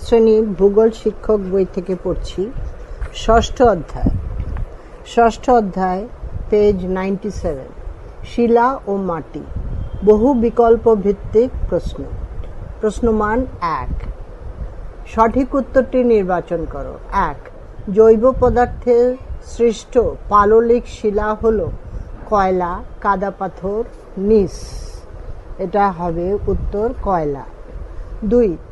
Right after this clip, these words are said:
গ্রাফাইট একটি আগ্নেয় পাললিক রূপান্তরিত শিলা, রূপান্তরিত শিলা।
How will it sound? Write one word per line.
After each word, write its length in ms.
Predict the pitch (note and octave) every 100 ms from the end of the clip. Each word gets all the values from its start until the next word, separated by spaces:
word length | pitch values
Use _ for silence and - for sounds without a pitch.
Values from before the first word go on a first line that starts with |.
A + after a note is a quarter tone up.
| -
গ্রাফাইট 720 | F#3+ G3+ G#3+ G#3+ B3+ C#4 B3+
একটি 480 | A#3+ A3 - A3+ C4 - - - - - - - - - - -
আগ্নেয় 640 | G#3+ G3 G#3+ A3 A3+ B3+ C#4+
পাললিক 600 | A3+ G3 G3+ G#3+ G#3 B3 C#4+ - - -
রূপান্তরিত 920 | G3+ G3+ G3 A3 G#3+ G3 G3+ G3 - E3
শিলা, 380 | - F#3 D#3 D3 - - - - G3
রূপান্তরিত 800 | G#3+ G#3+ A3+ A3 A3 G3 F#3 F#3
শিলা। 400 | - E3+ D#3+